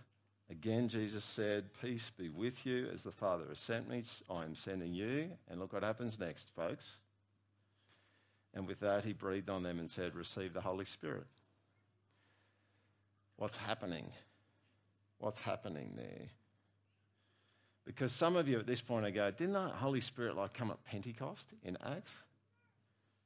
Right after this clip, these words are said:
All right? Um,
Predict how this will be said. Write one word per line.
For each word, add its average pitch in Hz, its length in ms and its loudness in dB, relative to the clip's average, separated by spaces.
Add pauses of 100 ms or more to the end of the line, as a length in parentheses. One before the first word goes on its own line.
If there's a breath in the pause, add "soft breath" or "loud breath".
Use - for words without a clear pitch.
(120)
All 92 80 0
right? 143 260 0 (1040 soft breath)
Um, 95 680 0